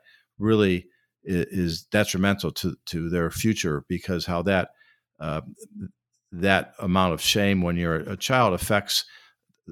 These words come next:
all the different emotions that you feel when you're grown up. So you're, in the book, I, I have a chapter on emotional profile in which I talk about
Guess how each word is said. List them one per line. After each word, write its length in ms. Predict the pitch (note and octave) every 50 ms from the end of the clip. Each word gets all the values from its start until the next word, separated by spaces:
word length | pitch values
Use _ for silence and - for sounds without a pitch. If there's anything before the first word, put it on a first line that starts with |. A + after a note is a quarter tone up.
| - - _
all 260 | - G2 G#2 G#2 G#2
the 80 | G#2 F2+
different 300 | D#2+ G2+ F#2+ - F2+ F2
emotions 380 | F2+ F2+ F#2 F2+ - F#2 E2+
that 120 | D#2+ - -
you 100 | F2 E2
feel 360 | - - F2+ F2+ F2+ E2+ D#2+
when 260 | - - F2+ F2+ F2+ E2+
you're 240 | E2+ E2 D#2+ D#2+
grown 340 | D#2 - - G2 F2+ F2 F2+
up. 240 | F2 D#2+ D2+ - -
So 120 | - G#2
you're, 280 | G2 F#2+ F#2 F2+ F2 - - - - - - - - _ -
in 80 | - G2+
the 60 | G2
book, 320 | G2 - A#2 A#2 A2+ -
I, 320 | F#2+ F#2 F#2 F#2 F2+ - - _ _ _ _ _ _ _
I 100 | - F2
have 140 | F2+ F#2+ F2+
a 60 | F2+
chapter 420 | F2 - - G#2 F#2+ - - G2 E2+
on 80 | F#2
emotional 460 | F2 E2+ F2+ F#2+ G2+ G2 - F#2 E2 D#2
profile 720 | - - G#2+ A2 G#2+ - - F2+ D#2+ E2+ E2 E2 E2+ F2
in 80 | E2+ F2
which 220 | F2+ F2+ - -
I 100 | F#2 F2
talk 340 | - - G2+ F#2 F#2 - -
about 360 | F2 F2 F2 E2+ D#2+ -